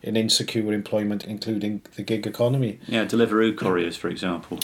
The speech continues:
Speaker 1: Exactly, Uber Eats, many of them actually, playing a really fantastic role in organising those workers. And of course, migrant workers, again, some of the more well-established unions, uh, doing that, but also, again,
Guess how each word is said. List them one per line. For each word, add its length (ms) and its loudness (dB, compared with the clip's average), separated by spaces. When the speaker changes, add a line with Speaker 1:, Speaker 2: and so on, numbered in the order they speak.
Speaker 1:
Exactly, 500 8
Uber 300 8
Eats, 500 6
many 300 10
of 60 8
them 180 6
actually, 360 0
playing 220 4
a 240 4
really 240 10
fantastic 720 4
role 180 10
in 100 6
organising 600 6
those 380 6
workers. 340 6
And 80 2
of 60 -2
course, 200 2
migrant 380 6
workers, 420 0
again, 400 4
some 180 4
of 60 4
the 80 6
more 180 6
well-established 720 6
unions, 720 0
uh, 160 2
doing 320 0
that, 280 4
but 120 6
also, 400 6
again, 480 2